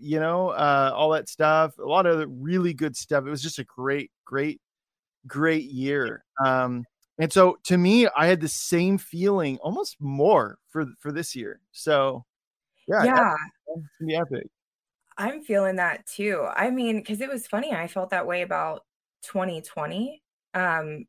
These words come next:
Speaker 2: you know, going into twenty twenty, I was like, "Man, this is gonna be a great year." And then all this stuff happened in twenty twenty, and you're like, "What in the world?"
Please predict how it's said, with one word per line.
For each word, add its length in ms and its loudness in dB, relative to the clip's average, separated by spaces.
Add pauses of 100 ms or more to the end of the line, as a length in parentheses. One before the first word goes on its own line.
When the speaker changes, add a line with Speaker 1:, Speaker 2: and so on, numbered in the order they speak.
(140)
Speaker 2:
you 100 -8
know, 120 -4
going 360 -4
into 320 -8
twenty 300 -2
twenty, 220 0
I 20 0
was 120 -4
like, 100 -6
"Man, 220 -2
this 160 -2
is 80 -4
gonna 140 -2
be 120 -8
a 40 -8
great 280 -4
year." 520 2
And 160 0
then 420 0 (1400)
all 300 2
this 240 -2
stuff 340 4
happened 720 -2
in 200 -2
twenty 280 -2
twenty, 320 -2
and 160 -2
you're 120 -4
like, 240 -6
"What 260 -2
in 100 -2
the 80 0
world?" 500 0